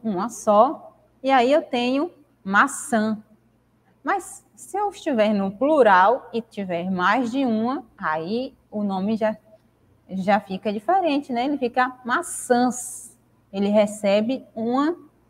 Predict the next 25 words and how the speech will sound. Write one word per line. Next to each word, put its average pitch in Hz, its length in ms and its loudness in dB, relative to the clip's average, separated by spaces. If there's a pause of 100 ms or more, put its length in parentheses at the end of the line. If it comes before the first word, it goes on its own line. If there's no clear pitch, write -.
(520)
uma 214 140 0
letrinha 254 600 2
ali 240 200 2
a 294 80 2
mais 208 520 -4 (360)
pra 202 240 4
me 254 160 0
dizer 247 720 0
que 254 140 -4
tem 277 220 0
mais 233 460 2
de 202 160 -2
uma. 147 340 -8 (2000)
Então, 202 280 0
é 233 80 4
assim 262 460 0
que 349 100 2
ele 311 160 4
varia 247 640 4 (240)
de 190 140 -6
acordo 220 440 -2
com 294 180 -2
o 370 60 -2
número, 226 400 0
ó. 277 160 -2